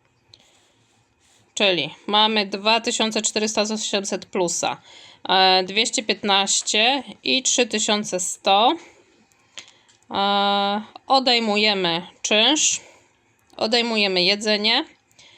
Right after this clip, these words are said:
odejmujemy sto dziewiętnaście złotych, zostaje trzy tysiące dziewięćdziesiąt sześć, czy tyle mi wyszło? Tak. Więc, e, tydzień drugi moglibyśmy w ten sposób zrobić, że czynsz przesuniemy sobie na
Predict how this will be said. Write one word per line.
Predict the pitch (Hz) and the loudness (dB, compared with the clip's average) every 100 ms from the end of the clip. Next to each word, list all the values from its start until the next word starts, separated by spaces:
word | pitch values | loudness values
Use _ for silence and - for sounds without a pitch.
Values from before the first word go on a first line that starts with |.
| _ _ _ _ _ | _ _ _ _ _
odejmujemy | - 247 254 240 220 220 196 196 196 208 196 | 4 6 8 6 4 2 2 0 2 2 0
sto | 196 - 240 | -2 0 0
dziewiętnaście | 220 196 185 196 196 - 180 | 0 -2 -2 0 0 -2 -4
złotych, | 185 214 220 214 208 - - _ _ _ | -4 -4 -4 -4 -6 -8 -20 _ _ _
zostaje | 247 233 - 208 208 | -10 -4 2 4 4
trzy | 208 - | 0 -4
tysiące | 220 220 214 214 | -4 -2 -2 -4
dziewięćdziesiąt | 214 202 196 190 180 | -4 -4 -4 -4 -4
sześć, | - 240 - | -4 -4 -4
czy | - | -6
tyle | 208 196 | -4 -4
mi | 196 | -4
wyszło? | 202 226 - 240 | -4 -4 -4 -4
Tak. | 220 190 - - _ - - - - | -2 -2 -2 -8 _ -20 -20 -18 -6
Więc, | 220 220 220 - | -4 -2 -2 0
e, | - 214 214 214 | 2 6 6 6
tydzień | 214 285 247 | 4 0 0
drugi | 233 262 233 | 0 -2 0
moglibyśmy | 214 247 269 240 240 240 | 2 2 2 0 0 -2
w | 220 | -2
ten | 208 | -4
sposób | 214 208 202 185 | -2 -4 -4 -4
zrobić, | 214 240 226 | -2 -2 -2
że | 214 208 | -2 -2
czynsz | - 226 214 | -2 -4 -2
przesuniemy | - 208 214 220 202 | -4 -4 -2 0 -2
sobie | - 226 202 196 | -2 -2 0 0
na | 208 214 | 2 2